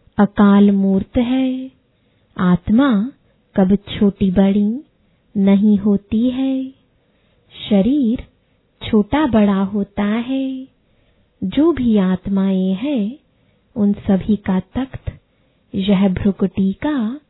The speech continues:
बीच है। शरीर तो सभी के भिन्न भिन्न होते हैं।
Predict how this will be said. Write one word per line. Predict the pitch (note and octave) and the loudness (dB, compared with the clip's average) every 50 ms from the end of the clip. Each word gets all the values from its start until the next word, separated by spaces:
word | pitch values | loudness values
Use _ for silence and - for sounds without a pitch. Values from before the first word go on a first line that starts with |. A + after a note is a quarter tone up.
| _ _ _ _ _ - - | _ _ _ _ _ -10 -8
बीच | F3 F3 G3+ G3 F#3+ G3 - - - - | -4 -2 0 0 -2 -2 -6 -8 -6 -6
है। | B3+ A#3 B3+ C4 C4 C4 B3+ B3+ B3+ C4 _ _ _ _ _ _ _ _ _ _ _ _ _ _ - - - | -6 -4 -4 -4 -4 -4 -4 -6 -10 -14 _ _ _ _ _ _ _ _ _ _ _ _ _ _ -12 -6 0
शरीर | - G#3 G3 F#3+ G3+ G3 G3 G3 G3 G3+ | 2 4 4 4 4 4 4 2 2 0
तो | - - G#3+ G#3 G#3 G#3+ A3+ C#4 - _ _ _ _ _ _ _ _ _ _ _ _ _ - | -2 -2 -2 -2 -2 -2 -4 -8 -12 _ _ _ _ _ _ _ _ _ _ _ _ _ 2
सभी | G#3 G3 F3+ G3 G#3 G3+ G3 | 2 2 2 4 2 2 2
के | - - D4 D#4 C#4+ A#3 A3 C4 D4+ _ _ _ _ _ _ _ _ - G3+ | 2 2 0 2 2 2 2 0 -2 _ _ _ _ _ _ _ _ -6 -2
भिन्न | F#3 A3+ D4+ E4 E4 D#4+ D#4 D4 A3 | 0 2 2 2 2 4 4 2 2
भिन्न | G3 G#3 A3 G#3 G#3 G3+ | 4 4 4 4 4 4
होते | G3+ G3 G3 G#3 F#3+ - _ - G#3+ G3+ | 4 2 2 0 0 0 _ -2 0 0
हैं। | A3 A#3+ A#3+ B3 C4 C4 C4 C4 B3+ B3+ | 0 0 0 -2 -2 -4 -4 -6 -8 -10